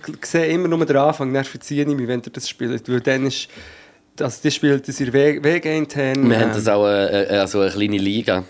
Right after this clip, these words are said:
Speaker 2: eigentlich. Wir, wir haben das, äh, ich habe ein Papier an die Wand gemacht, wo wir tun, äh,
Speaker 1: Sogar?
Speaker 2: also der Sieg gibt drei Punkte, Unentschieden eins, nie Verlängerung.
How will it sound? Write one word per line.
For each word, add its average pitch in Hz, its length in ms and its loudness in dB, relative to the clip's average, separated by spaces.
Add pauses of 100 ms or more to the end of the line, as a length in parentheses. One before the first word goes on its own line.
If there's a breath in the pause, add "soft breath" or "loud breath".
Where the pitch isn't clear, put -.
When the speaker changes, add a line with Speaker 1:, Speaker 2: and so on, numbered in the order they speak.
(140)
Speaker 2:
eigentlich. 85 500 -2
Wir, 101 240 -4
wir 101 220 0
haben 95 80 0
das, 92 160 -4
äh, 92 380 2 (160)
ich 90 120 -14
habe 92 120 0
ein - 80 -16
Papier 104 480 -2
an 104 80 -4
die - 60 -8
Wand 98 300 -2
gemacht, 98 280 -4
wo 95 80 -2
wir 92 180 0
tun, 92 200 0
äh, - 20 -4
Speaker 1:
Sogar? 87 500 2 (880 loud breath)
Speaker 2:
also 98 220 -6
der 101 120 -4
Sieg 117 300 0
gibt 113 240 -6
drei 120 80 2
Punkte, 120 540 0
Unentschieden 107 420 0
eins, 104 480 0
nie 110 240 2
Verlängerung. 113 600 0